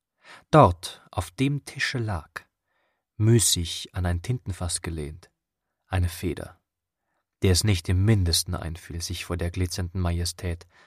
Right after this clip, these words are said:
jener Waffe zu beugen. Da ergrimmte das Schwert, und es begann also zu sprechen. „Wer bist du wohl,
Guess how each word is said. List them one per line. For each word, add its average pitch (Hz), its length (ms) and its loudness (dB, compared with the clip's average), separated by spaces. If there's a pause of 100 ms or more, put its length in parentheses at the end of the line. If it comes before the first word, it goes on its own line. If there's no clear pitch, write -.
(100)
jener 90 340 4
Waffe 85 260 -4
zu - 160 -8
beugen. 85 420 -8 (1600)
Da 101 80 2
ergrimmte 98 500 4
das 87 140 2
Schwert, 85 400 -2
und 82 80 -6
es - 100 -2
begann 92 340 2
also 90 360 0
zu 87 160 -4
sprechen. - 480 -4 (3500)
„Wer 117 180 12
bist 147 240 10
du 131 100 12
wohl, 98 300 10